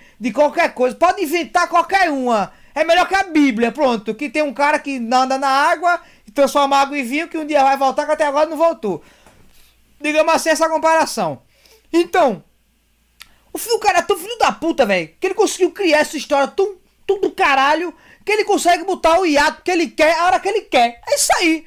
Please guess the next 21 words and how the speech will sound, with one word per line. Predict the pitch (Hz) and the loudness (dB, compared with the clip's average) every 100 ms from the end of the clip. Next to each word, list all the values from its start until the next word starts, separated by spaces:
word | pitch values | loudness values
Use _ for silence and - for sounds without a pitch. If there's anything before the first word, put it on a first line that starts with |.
| - | -8
Eu, | 494 466 - - | -4 -4 -6 -2
o | 381 | 0
Kentaro | 415 403 415 392 | 0 0 0 0
Miura | 403 | -2
é | 415 | -2
desse | 415 - | -4 -2
cara. | 359 339 - - - | 0 0 -2 -8 -6
Ele | 392 | -6
chega | 330 381 359 | -2 0 0
pra | 359 | 0
cá | 330 359 | 0 -2
e | |
fala, | - 339 311 - _ _ - | 2 0 0 -4 _ _ -4
"Pô, | 381 | -2
eu | - | 0
tô | 381 | -2
com | 359 | -2
preguiça, | 370 320 320 - | -2 0 0 -2
eu | |
vou | 349 | -4
botar, | 403 - 381 349 - | -4 0 0 0 -8